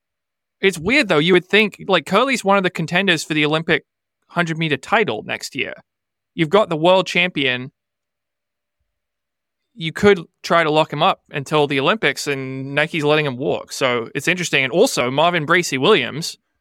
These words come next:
who was the silver medalist at the World Championships last year,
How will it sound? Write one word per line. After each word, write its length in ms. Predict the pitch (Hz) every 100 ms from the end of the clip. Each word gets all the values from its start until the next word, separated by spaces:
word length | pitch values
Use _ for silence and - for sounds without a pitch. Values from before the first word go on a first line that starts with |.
| _ _ -
who 120 | 165
was 100 | 156
the 80 | 143
silver 340 | - 185 196
medalist 580 | 143 123 123 127 - - _ _ _ _ _ _ _ _ _ _ _ 151
at 60 |
the 60 | 147
World 200 | 147 139
Championships 540 | 143 139 135 185 -
last 280 | 139 127 -
year, 260 | 127 123